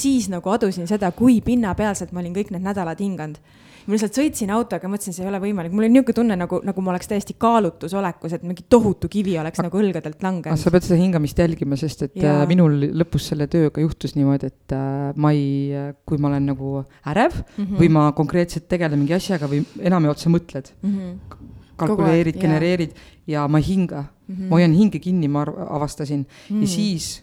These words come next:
Speaker 2: kui ma olen tükk aega hinne, hinge kinni hoidnud, <laughs> see tähendab, et kehal on nagu probleem.
Speaker 1: Hapnikupuudus,
Speaker 2: Ja siis
Speaker 1: on ju.
Speaker 2: ma hakkasin, äh, tegema si-, tegema siukest asja, nagu ma hakkasin ohkama.
Speaker 1: Mhm.
Speaker 2: Inimesed hakkasid mulle ütlema, et, äh,
Speaker 1: Aa.
Speaker 2: siukest asja nagu.
Speaker 1: Mhm.
Speaker 2: Ja ma reaalselt, äh,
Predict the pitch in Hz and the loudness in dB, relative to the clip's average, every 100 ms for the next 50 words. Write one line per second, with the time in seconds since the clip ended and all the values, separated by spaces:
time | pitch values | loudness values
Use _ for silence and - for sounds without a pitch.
0 | - 160 165 196 196 170 156 151 190 165 | -6 -2 0 -2 -2 -2 -2 -2 0 -2
1 | 156 190 175 240 226 160 156 - - 214 | 0 -2 0 2 4 2 -2 -6 -4 -2
2 | 156 175 147 - 185 160 151 151 151 156 | 0 0 -2 -4 0 0 0 -2 -2 -4
3 | 151 170 202 214 170 202 240 247 190 185 | -2 -2 2 2 0 0 0 0 0 -4
4 | 185 202 185 147 180 165 160 185 185 165 | 0 0 -2 -4 -4 -4 -4 -2 0 0
5 | 147 147 190 - 165 165 147 - - 165 | 0 -2 -6 -6 -2 -2 -2 -6 -6 -6
6 | 170 147 143 160 - 165 170 - 143 139 | -4 -4 -2 -4 -4 -4 -4 -4 -6 -6
7 | 135 170 175 - - 160 156 165 175 151 | -4 -2 0 -2 -6 -8 -4 -2 -2 -4
8 | 139 135 - 139 139 131 - - 180 185 | -6 -6 -8 -6 -6 -10 -18 -16 -14 -12
9 | 175 165 170 - _ _ - - - - | -14 -16 -18 -20 _ _ -10 -6 -4 -4
10 | - - - 214 - 185 - 160 143 - | -8 -10 -6 -6 -2 -4 -2 -4 -4 -8
11 | 214 220 170 175 202 220 185 156 - - | -10 -6 -2 0 2 0 0 -6 -10 -8
12 | 147 143 147 | -8 -6 -6